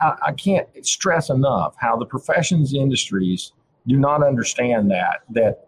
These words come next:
there is a value for me being an owner. What did I give up to get my ownership? Did I do sweat equity? Did I go without full compensation? Did I put cash in?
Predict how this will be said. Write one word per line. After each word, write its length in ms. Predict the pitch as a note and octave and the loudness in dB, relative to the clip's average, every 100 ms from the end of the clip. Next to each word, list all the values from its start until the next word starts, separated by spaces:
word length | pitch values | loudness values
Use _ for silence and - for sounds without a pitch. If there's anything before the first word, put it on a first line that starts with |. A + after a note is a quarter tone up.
| _ | _
there 200 | B2+ F3+ | -2 2
is 180 | G#3 A3+ | 4 4
a 80 | F#3+ | 2
value 420 | C3 B2+ D3+ C#3 | 2 2 4 2
for 160 | B2+ A#2 | 0 -2
me 140 | A#2+ | 0
being 260 | A2 A2+ G#2 | 0 0 0
an 80 | F#2+ | -2
owner. 260 | B2 C3 F2+ G2+ | 0 0 -4 -2
What 160 | C#3 | 0
did 120 | F3 D#3+ | 2 2
I 100 | C3+ | 0
give 300 | B2 C#3 A2 | 2 2 2
up 280 | A#2+ F2+ - | 2 0 -4
to 40 | |
get 220 | G2 B2 | -2 0
my 180 | G2+ G#2 | 0 -2
ownership? 640 | G2 G#2+ G2 - - - - | -2 -2 -4 -6 -10 -12 -6
Did 160 | A#2 A2+ | -2 2
I 400 | G2+ G2 G2+ F#2 _ _ - | 4 2 0 -4 _ _ -2
do 120 | A#2+ | 0
sweat 360 | A#2+ B2 A2+ G#2 | 0 0 2 2
equity? 500 | G2+ G2+ F#2+ F2+ F2 | 0 -2 -12 -20 -6
Did 180 | A#2 A2+ | 0 2
I 260 | G2 G2 F2+ | 2 2 0
go 160 | - A#2+ | -2 0
without 580 | G#2+ G2+ G#2 G#2+ - - | 2 2 4 4 4 -4
full 240 | _ A#2+ G2+ | _ -2 -2
compensation? 960 | - G2+ - F#3 - G3 G2 F#3 F2+ - - - _ | -2 -4 -4 -6 -4 -4 -6 -4 -4 -6 -18 -20 _
Did 160 | - B2 | 0 2
I 120 | G#2+ | 2
put 260 | G2+ B2 - | 0 -4 -6
cash 480 | - A#2 A2 G#2+ A#2 | -2 0 0 0 0
in? 260 | A2+ G2 | 0 0